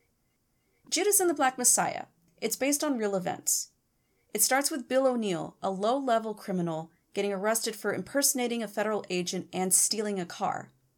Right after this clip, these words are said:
In exchange for dropping the charges, Bill must go undercover for the F B I and infiltrate the Chicago chapter of the Black Panther Party,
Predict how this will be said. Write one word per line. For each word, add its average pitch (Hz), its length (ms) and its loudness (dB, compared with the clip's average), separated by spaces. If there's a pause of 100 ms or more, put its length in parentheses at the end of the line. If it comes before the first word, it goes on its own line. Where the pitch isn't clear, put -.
(340)
In 294 120 4
exchange 277 400 0
for 240 120 -4
dropping 202 360 0
the 202 60 -2
charges, - 680 -2 (300)
Bill 226 180 2
must 254 200 4
go 233 140 2
undercover 214 440 -2
for 220 240 -4
the - 160 -2
F 190 140 0
B 185 160 -2
I 170 140 2
and - 260 -6
infiltrate 269 600 -2
the 202 60 -6
Chicago 220 480 -2
chapter 185 540 -2
of 175 100 -10
the 180 60 -4
Black 180 320 0
Panther 175 260 -6
Party, - 460 -4